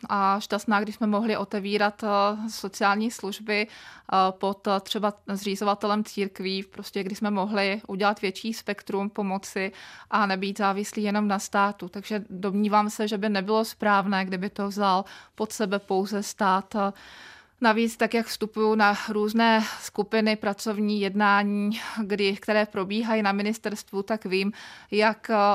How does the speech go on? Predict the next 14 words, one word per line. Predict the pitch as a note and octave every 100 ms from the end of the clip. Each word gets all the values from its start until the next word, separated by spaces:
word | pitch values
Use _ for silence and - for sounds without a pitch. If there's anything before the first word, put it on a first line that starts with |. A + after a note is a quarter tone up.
| -
vlastně | F#3+ G3+ G#3 A#3+
vachrlatý | G#3 G#3 - B3+ A3+ A3 G3 G3
nebo | F#3+ G3+
slabý | - F#3 G3+ G#3
je | G3
ten | F#3+ G#3+
systém | A3 G3+ - G3 G3 G#3 - -
v | -
tom, | - G#3+ G3+ G#3
aby | G#3 F#3+
prostě | G3+ G#3 G3+ - G#3+
pomohl | G#3 G3 G3+ A3
opravdu | G3 - G3 G3
všem. | G#3+ - A3 F#3+ F#3+